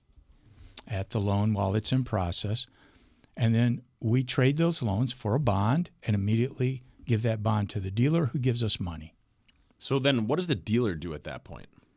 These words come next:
Speaker 1: They sell it.
Speaker 2: To whom?
Speaker 1: Um, investors. So if you have a mutual fund, perhaps, might have Fannie Mae securities in it.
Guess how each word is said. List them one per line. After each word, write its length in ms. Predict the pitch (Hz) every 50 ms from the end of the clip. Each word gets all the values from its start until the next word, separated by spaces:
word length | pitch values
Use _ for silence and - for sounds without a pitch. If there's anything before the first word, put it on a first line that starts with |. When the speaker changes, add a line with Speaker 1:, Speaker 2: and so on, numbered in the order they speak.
| _ _ _ _ _ _ _ -
Speaker 1:
They 100 | - 104
sell 340 | - - - 135 - - 196
it. 100 | - - _ _ _ _ _ _ _ _ _ _ _ -
Speaker 2:
To 120 | - - 110
whom? 300 | 143 160 151 101 80 - _ _ _ _ - - - - _ _ _ _ _ _ _ _ _ _ _ _ _ _ _ _ -
Speaker 1:
Um, 500 | 95 92 90 87 82 82 80 78 78 80 - _ _ _ _ _ _ _ _ _ _ _ _ _ _ _ _ -
investors. 760 | - 113 110 92 87 80 - - - - - - - - - - - _ _ _ _ _ _ _ _ _ _ _ _ _ _ -
So 220 | - - 143 113
if 120 | 113 - 135
you 140 | 143 151
have 200 | 123 123 135 117
a 60 | 117 110
mutual 400 | 107 120 123 127 123 - 120 98
fund, 260 | - - 110 92 - -
perhaps, 540 | - 107 98 87 85 90 - - - - - _ _ _
might 200 | - 101 95 92
have 140 | 92 104 101
Fannie 280 | - - 98 98 98 101
Mae 140 | 107 117 117
securities 560 | - - 165 - - 196 226 208 127 - 87
in 80 | 85 82
it. 40 | 82